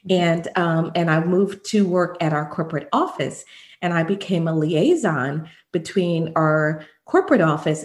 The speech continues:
Speaker 2: and the eighty-two hospitals in the field.
Speaker 1: Oh, wow.
Speaker 2: And I remember receiving a call from a friend, uh, back at the original hospital, which was in San Antonio. And she said,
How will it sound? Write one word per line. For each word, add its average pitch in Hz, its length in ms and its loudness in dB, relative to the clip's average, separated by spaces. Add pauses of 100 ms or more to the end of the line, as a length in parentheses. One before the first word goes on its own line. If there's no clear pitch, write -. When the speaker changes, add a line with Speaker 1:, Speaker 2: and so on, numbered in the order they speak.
Speaker 2:
and 151 380 0
the 143 180 -2
eighty-two 160 400 -2
hospitals 160 640 -2
in 147 200 -2
the 143 60 -4
field. 139 460 -4 (240)
Speaker 1:
Oh, 196 80 -10
wow. 170 460 -8 (540)
Speaker 2:
And 214 360 2
I 185 200 4
remember 185 480 2
receiving 190 520 0
a 151 60 -2
call 220 300 0
from 160 220 -6
a 147 100 -4
friend, 170 520 -2 (420)
uh, 165 240 -2
back 165 320 2
at 160 140 0
the 190 160 2
original 160 340 0
hospital, 160 560 -2
which 160 180 -2
was 160 140 -6
in 151 140 -2
San 170 280 -4
Antonio. 175 520 -2
And 151 160 -4
she 180 100 -10
said, 165 420 -4